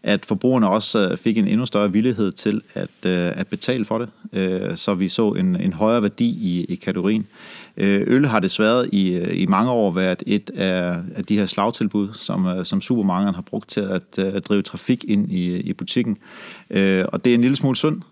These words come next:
for, for ølkategorien, fordi at den, den kan så meget mere.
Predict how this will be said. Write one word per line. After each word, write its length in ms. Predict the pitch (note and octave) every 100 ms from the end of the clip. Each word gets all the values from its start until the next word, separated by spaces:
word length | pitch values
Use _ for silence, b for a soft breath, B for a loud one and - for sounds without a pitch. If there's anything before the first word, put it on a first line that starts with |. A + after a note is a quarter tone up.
| _
for, 340 | - G#2+ G2
for 140 | F#2 G#2+
ølkategorien, 480 | A#2+ A#2 G#2 G2+
fordi 320 | F2+ G2 A2 G#2
at 200 | F#2+ -
den, 220 | G2 G2 F#2
den 120 | G2+
kan 200 | G2+ B2
så 100 | A2+
meget 240 | G2+ G#2+ -
mere. 180 | A2+